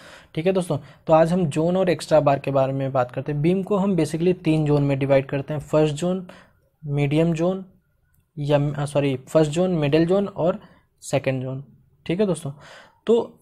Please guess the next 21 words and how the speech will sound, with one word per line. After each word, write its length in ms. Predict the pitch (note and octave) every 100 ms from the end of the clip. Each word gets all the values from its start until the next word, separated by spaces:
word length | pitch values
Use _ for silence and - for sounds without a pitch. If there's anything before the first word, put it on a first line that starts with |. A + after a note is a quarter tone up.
| -
हम 180 | F#3 G3+
इसे 180 | F3+
तीन 300 | G#3+ F3 F3
जोन 180 | D#3+ D#3+
में 140 | E3+ D#3+
डिवाइड 300 | C#3 C#3 -
करते 280 | C#3+ C#3+
हैं। 80 | F3
फ-, 160 | F3 - - D3 - -
जोन 280 | E3+ F#3+ G#3
में 140 | G#3+
क्यों 240 | G#3 F3+ F#3+
डिवाइड 300 | G3+ G3+ F#3+
करते 280 | G3+ F#3 G#3
हैं 80 |
ये 160 | D#3+ D3
भी 120 | D3
मैं 140 | F#3 F3+
बता 240 | E3+ E3
रहा 100 | E3
हूँ। 80 | E3